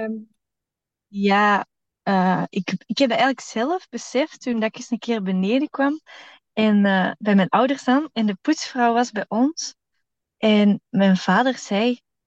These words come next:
Speaker 2: "Ja, maar laat Jasmin maar even gerust, want ze is overspannen." En toen ging ik naar de badkamer en ik herinner me dat echt nog als gisteren. En toen dacht ik, "Wauw,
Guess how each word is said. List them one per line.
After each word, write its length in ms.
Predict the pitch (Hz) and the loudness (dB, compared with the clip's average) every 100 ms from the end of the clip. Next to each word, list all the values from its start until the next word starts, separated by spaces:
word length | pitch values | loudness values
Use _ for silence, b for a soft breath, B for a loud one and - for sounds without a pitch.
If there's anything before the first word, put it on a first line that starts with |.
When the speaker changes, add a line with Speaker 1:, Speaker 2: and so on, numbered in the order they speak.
| - | -4
Speaker 2:
"Ja, 180 | 220 240 | 0 2
maar 160 | 233 | 2
laat 200 | 208 208 | 0 -4
Jasmin 300 | 196 - 240 | -8 -4 0
maar 120 | 247 247 | 2 0
even 180 | 240 | -2
gerust, 400 | 196 190 240 - | -4 -2 -4 -4
want 180 | 240 220 | -4 -4
ze 60 | 208 | -4
is 140 | - | -4
overspannen." 680 | 202 180 - - 226 220 165 b b b _ _ _ - | -4 -4 -8 -2 0 0 -4 b b b _ _ _ 0
En 220 | 247 233 | 2 2
toen 220 | 320 339 | 0 0
ging 120 | 320 | -2
ik 60 | 247 | 0
naar 100 | 226 | -2
de 60 | |
badkamer 520 | 190 320 - 277 277 254 | 0 -2 -2 -2 -2 -2
en 80 | 247 | -6
ik 320 | - _ - | -14 _ -4
herinner 240 | 285 349 | 0 2
me 80 | 277 | 2
dat 120 | 240 311 | 2 -2
echt 140 | - | -2
nog 120 | 311 | -2
als 160 | 285 - | -2 -2
gisteren. 300 | 330 - 254 | -8 -4 -4
En 60 | |
toen 120 | 247 277 | -2 -4
dacht 160 | 277 | -6
ik, 160 | - 190 | -8 -6
"Wauw, 460 | 233 403 339 190 | -6 -6 -4 -2